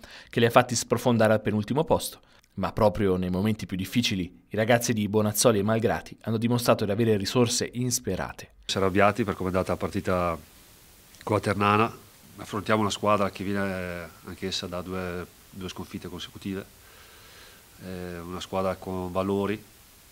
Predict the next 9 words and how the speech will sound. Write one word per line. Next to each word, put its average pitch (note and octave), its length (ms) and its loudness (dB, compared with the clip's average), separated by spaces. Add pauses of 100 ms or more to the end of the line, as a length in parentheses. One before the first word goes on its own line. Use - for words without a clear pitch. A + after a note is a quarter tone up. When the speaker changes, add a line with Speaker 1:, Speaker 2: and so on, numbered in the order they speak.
Speaker 2:
qualche G#2 240 -6
assenza, G2 400 -4 (460)
però F2 1080 0 (180)
ce - 120 -6
l'andiamo G2+ 240 -2
a G2+ 40 -4
giocare, F#2 440 -4 (400)
eh, - 60 -18
ce-, E2 580 -12